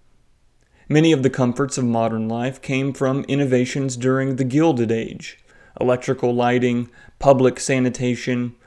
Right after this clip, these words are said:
blueberries in December, railways, and telecommunications,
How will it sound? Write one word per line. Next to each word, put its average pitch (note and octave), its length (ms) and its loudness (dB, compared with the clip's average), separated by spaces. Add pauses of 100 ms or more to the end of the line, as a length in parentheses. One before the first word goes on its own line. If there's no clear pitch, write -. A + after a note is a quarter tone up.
(160)
blueberries C3 720 6
in B2+ 140 4
December, B2 680 0 (280)
railways, B2+ 920 4
and B2+ 140 -8
telecommunications, B2 1160 0